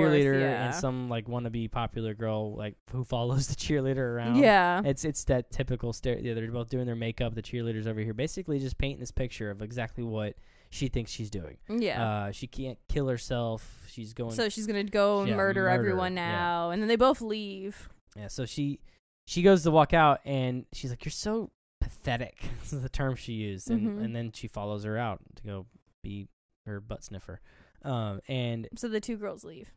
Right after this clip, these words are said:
Speaker 1: yeah, two girls leave. Out comes Sydney, and she looks at the mirror, and she says, "Pathetic," you know, and she's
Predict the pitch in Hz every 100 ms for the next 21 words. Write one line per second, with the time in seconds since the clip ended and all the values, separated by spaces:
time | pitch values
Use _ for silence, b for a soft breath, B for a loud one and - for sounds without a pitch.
0 | _ 139 113 - - 131 127 113 107 85
1 | - _ _ - 156 - 156 139 - 160
2 | 110 101 - _ - 123 117 110 104 -
3 | - _ _ _ _ _ _ - 135 117
4 | 113 - 107 110 107 104 101 98 - -
5 | - 95 - - 92 90 71 - 98 92
6 | 90 - 110